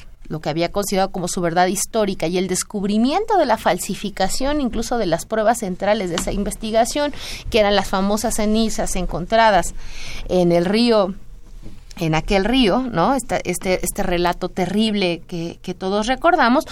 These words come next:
propició, acompañado de una enorme movilización social,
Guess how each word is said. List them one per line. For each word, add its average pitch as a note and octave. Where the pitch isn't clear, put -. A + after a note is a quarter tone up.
propició, C4+
acompañado G#3+
de A3+
una G#3
enorme D#4
movilización G3+
social, A#3+